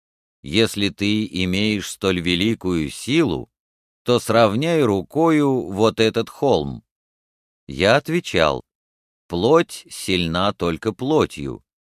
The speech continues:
и потому сила её ничтожна.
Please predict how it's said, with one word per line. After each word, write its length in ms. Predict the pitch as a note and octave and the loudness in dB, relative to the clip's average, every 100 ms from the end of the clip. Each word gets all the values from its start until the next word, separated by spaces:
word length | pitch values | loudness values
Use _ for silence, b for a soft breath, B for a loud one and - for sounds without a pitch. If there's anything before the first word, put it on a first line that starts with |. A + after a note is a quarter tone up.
| _ | _
и 100 | G#2+ | -2
потому 480 | G2 F#2+ G2 G#2 A2 | 0 2 2 2 -2
сила 440 | - - F#2 A#2 | -4 -4 -2 0
её 400 | B2+ A2 G#2 G#2 | 0 0 0 0
ничтожна. 800 | G#2 B2 - D#3 C3 C2+ B1+ A1+ | 0 -4 -4 0 2 0 -6 -14